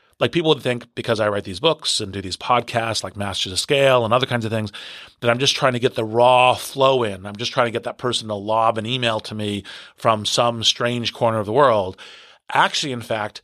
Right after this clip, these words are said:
the way that I do investing is entirely through my network.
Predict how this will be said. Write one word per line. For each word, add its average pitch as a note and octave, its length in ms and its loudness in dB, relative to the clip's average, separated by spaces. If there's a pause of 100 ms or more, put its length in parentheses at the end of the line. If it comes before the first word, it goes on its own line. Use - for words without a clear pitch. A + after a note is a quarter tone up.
(260)
the B2 100 -6
way B2 220 2
that A#2+ 100 2
I A2 380 0 (180)
do A#2 180 -2
investing A2 640 0
is A#2 120 -4
entirely A2+ 540 2
through A2 160 -8
my G2+ 100 -4
network. - 360 -12